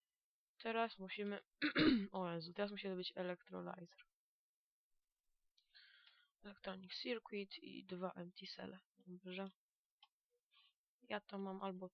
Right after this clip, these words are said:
tu, albo i nie mam. Dobra, mam to...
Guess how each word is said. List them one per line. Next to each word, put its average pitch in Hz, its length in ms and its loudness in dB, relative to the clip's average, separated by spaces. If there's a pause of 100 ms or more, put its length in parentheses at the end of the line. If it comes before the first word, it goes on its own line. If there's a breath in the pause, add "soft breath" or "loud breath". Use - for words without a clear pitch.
tu, 233 300 -2 (920)
albo 185 200 -8
i 175 60 -8
nie 175 100 -6
mam. 214 160 -10 (1600 loud breath)
Dobra, 196 280 2
mam 214 180 -2 (760)
to... 185 500 -2